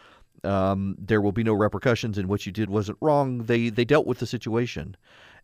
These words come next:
And I see more and more on the left say, "Well, we've gotta, we, we're,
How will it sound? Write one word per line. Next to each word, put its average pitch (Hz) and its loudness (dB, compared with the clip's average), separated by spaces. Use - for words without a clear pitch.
And 117 2
I 123 0
see 175 -4
more 156 4
and 135 2
more 135 2
on 131 2
the 117 0
left 120 4
say, 110 2
"Well, 113 4
we've 120 0
gotta, 113 6
we, 123 4
we're, 117 0